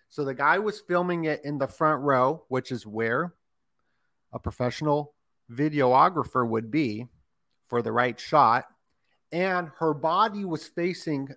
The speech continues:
directly at the camera, and her face wasn't. So she, this is, this is movie magic. This is how you film a scene,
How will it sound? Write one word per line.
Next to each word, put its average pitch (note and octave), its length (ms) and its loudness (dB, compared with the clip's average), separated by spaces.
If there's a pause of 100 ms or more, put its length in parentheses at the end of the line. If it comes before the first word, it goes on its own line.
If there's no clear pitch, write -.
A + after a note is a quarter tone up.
(100)
directly E3+ 840 0
at C#3 300 -4
the D3 60 -8
camera, F3 680 -2 (840)
and D3 160 -6
her C3+ 160 -4 (160)
face F3+ 340 -6
wasn't. C#3 640 -8 (1120)
So D3+ 240 0
she, A3 300 -2 (480)
this F#3 240 -2
is, A#3 260 -4 (1300)
this A3 220 4
is G#3+ 140 -2
movie F#3+ 400 2
magic. F3 640 0
This D#3+ 160 0
is A3 140 0
how G3+ 140 2
you F#3+ 200 -6
film F3 480 -4 (480)
a D3 100 -6
scene, B2+ 600 -4